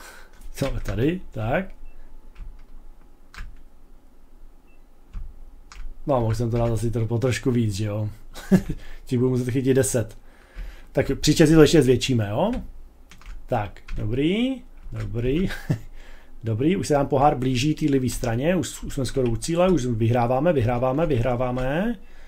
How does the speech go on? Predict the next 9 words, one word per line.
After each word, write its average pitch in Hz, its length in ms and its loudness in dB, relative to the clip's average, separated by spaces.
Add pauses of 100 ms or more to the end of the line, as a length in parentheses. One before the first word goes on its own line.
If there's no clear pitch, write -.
(680)
Tak, 117 380 2 (560)
a - 80 4
teď 196 240 4
si 233 120 0
vemte, 135 500 4 (1400)
nic 151 140 4
se 180 60 2
nám 180 140 8
nestalo, 151 460 8